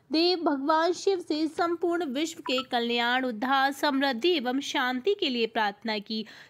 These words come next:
ट्वीट कर सीएम ने बताया कि रुद्राभिषेक करके उन्होंने महादेव से विश्व कल्याण की कामना की है।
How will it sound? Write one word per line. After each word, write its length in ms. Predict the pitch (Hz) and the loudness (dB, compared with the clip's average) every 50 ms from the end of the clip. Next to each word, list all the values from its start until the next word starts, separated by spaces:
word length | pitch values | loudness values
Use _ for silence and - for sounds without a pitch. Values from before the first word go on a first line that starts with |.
| _ _ _ | _ _ _
ट्वीट 340 | - 330 339 339 381 466 - | 2 4 6 6 4 2 2
कर 280 | - 466 370 339 359 | 0 0 2 2 2
सीएम 400 | 359 - - 370 370 381 392 381 | 0 0 0 2 2 4 2 2
ने 180 | 403 427 440 381 | 2 2 0 0
बताया 460 | 285 311 302 - 294 294 285 294 311 | 0 -2 -2 0 0 0 2 0 0
कि 220 | 339 - - 302 294 | 0 0 0 0 2
रुद्राभिषेक 920 | 233 269 269 220 262 277 294 277 247 285 277 - 311 285 294 302 - _ | 2 0 -2 0 2 2 2 4 2 0 0 2 0 0 0 -2 -2 _
करके 380 | 285 262 240 233 240 - 311 320 | -2 -2 -2 -2 -2 -4 -2 -2
उन्होंने 360 | 302 269 269 269 254 277 302 | 0 0 0 0 0 2 2
महादेव 520 | 285 277 240 240 262 277 247 285 285 320 320 | 2 2 2 2 0 0 0 0 0 0 -2
से 220 | 330 - 311 294 | -2 -2 -2 -2
विश्व 300 | 233 240 285 277 - 349 | 0 -2 -4 -2 -2 -6
कल्याण 500 | 302 - 311 277 262 254 247 233 226 220 220 - | -2 -2 0 0 2 0 0 0 -2 -4 -6 -4
की 140 | - 285 330 330 - - | -2 -2 -2 -2 -2 -2
कामना 420 | 262 220 214 214 220 220 247 277 | -2 0 0 -2 -2 -2 -2 -2
की 240 | 302 - 254 233 220 | -2 -4 -4 -2 -2
है। 220 | 220 220 214 202 | 0 0 -2 -2